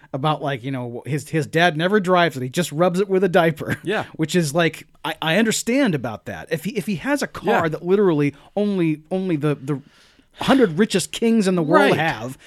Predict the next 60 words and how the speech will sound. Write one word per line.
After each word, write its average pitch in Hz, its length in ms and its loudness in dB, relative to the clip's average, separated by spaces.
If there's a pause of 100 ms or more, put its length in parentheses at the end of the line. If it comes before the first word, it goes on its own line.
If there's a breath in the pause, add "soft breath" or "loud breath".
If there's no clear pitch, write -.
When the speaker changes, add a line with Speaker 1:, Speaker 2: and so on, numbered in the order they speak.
(140)
Speaker 1:
then, 202 80 -2
of 196 100 -4
course, 240 300 0
he's 170 180 -2
not 156 140 0
gonna 151 120 0
drive 131 300 -2
it 120 80 -8
anywhere, 117 380 -8 (160 loud breath)
and 202 100 0
he's 196 120 4
gonna 240 140 0
know 180 220 2
the 156 120 0
exact 120 360 -6
mileage, 131 440 -4 (260 loud breath)
and 220 60 0
he's 202 120 0
gonna 214 140 2
know 208 420 4
anytime 202 380 -2
someone 190 300 -2
even, 180 280 -4
he, 220 160 0
he 175 220 2
would 240 80 4
have 196 220 -4
a, 139 100 -2 (300 loud breath)
a 147 80 -2
sophisticated 170 680 -2
alarm 147 280 0
Speaker 2:
Oh - 20 2
my 160 60 0
Speaker 1:
system 269 200 -2
like 285 140 2
Speaker 2:
God. - 180 4
Speaker 1:
the 165 40 0
one 185 120 2
from 170 160 -2
Entrapment 151 640 0
in 113 100 -10
this 107 140 -8
Speaker 2:
He 269 80 2
Speaker 1:
thing. 294 100 -2
Speaker 2:
would 285 160 -4
know 202 420 2
that 185 280 -2
the, 208 160 -2
uh, 190 40 0
door 170 420 4
was 208 180 0
just - 260 0
opened. 196 280 0
Speaker 1:
Absolutely. 135 640 -4
Speaker 2:
Even 254 160 -4
though 240 140 2
it's - 180 -2
nineteen 233 440 -2
eighty-six, 190 580 -2
Speaker 1:
Yes. 156 400 -4